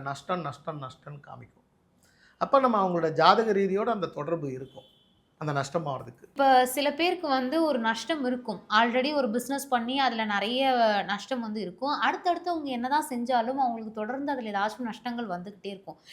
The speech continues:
Speaker 2: இந்த மாதிரியான சமயத்துல நம்ம என்ன பண்ணணும்?
Speaker 1: அதுதான் சொல்லிட்டேனம்மா, அவங்க ஜாதக அமைப்பு, அவங்களுக்கு நேரம் எப்படி இருக்குன்னு பார்த்து தான் நம்ம அடுத்தது அவங்கள தொழில்ல அதை நீடிக்க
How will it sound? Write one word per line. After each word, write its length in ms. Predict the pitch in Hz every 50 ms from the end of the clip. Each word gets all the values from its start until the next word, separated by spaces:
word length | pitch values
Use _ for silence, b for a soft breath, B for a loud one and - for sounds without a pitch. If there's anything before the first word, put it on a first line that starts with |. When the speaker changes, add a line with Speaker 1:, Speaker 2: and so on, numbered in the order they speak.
| B B B
Speaker 2:
இந்த 180 | 240 247 277
மாதிரியான 420 | 262 269 294 330 349 339 330 330 330 262
சமயத்துல 280 | 226 240 262 254 254 262
நம்ம 220 | 254 240 214 190
என்ன 360 | 185 185 190 226 254 294 - -
பண்ணணும்? 380 | 202 190 190 202 208 196 185 170 -
Speaker 1:
அதுதான் 340 | - 196 233 247 262 247 -
சொல்லிட்டேனம்மா, 520 | - 202 190 214 196 175 143 123 123 131 139
அவங்க 220 | 151 165 170 165
ஜாதக 500 | 147 131 147 147 160 190 226 240 247 226
அமைப்பு, 680 | 214 175 170 185 202 202 - - - 175 185 226 247 -
அவங்களுக்கு 440 | - 147 160 180 180 185 175 175 160
நேரம் 340 | 151 160 190 226 247 254 214
எப்படி 300 | 175 175 175 - - 240
இருக்குன்னு 320 | 208 208 202 226 220 185 -
பார்த்து 320 | 190 180 208 240 240 226
தான் 140 | 226 240 240
நம்ம 220 | 226 202 185 180
அடுத்தது 300 | 165 170 185 - 240 233
அவங்கள 240 | 220 208 190 185 180
தொழில்ல 400 | 165 - - 180 190 220 226 220
அதை 220 | 208 190 180 175 165
நீடிக்க 400 | 160 170 - 196 - - 196